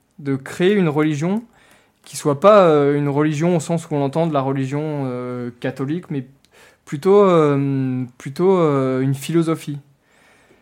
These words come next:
Et, euh, en fait, on va la suivre. Donc, euh, la, il se trouve que la communauté va se déliter et qu'elle va être dévastée par un gang. Et elle, elle va être obligée de partir sur la route. Et elle va, euh, développer cette religion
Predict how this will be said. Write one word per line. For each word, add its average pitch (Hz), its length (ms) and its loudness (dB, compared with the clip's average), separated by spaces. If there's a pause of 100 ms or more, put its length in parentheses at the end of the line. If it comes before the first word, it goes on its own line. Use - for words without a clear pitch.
(920)
Et, 165 160 2
euh, 151 680 2 (560)
en 147 60 -8
fait, 202 220 -2
on 190 40 2
va 156 120 4
la 151 80 2
suivre. 214 480 -4
Donc, 147 220 -8
euh, 139 200 2
la, 123 400 -4
il 117 80 -14
se - 60 -20
trouve 135 180 -12
que 156 120 -6
la 147 200 -2
communauté 143 440 -2
va 156 260 2
se 139 40 -10
déliter 139 460 -2
et 160 80 -2
qu'elle 147 320 0
va 123 100 -6
être 120 120 -10
dévastée 131 420 -6
par 139 180 -8
un 117 120 -10
gang. 170 340 -4 (680)
Et 139 60 -4
elle, 160 100 2
elle 175 100 0
va 147 100 2
être 147 160 -4
obligée 151 180 -4
de 175 60 -6
partir 151 340 -6
sur - 160 -10
la 131 80 -2
route. 175 340 -8 (460)
Et 143 60 -2
elle 139 100 0
va, 180 280 6
euh, 139 360 2
développer 160 680 0 (100)
cette - 240 -10
religion 143 420 -4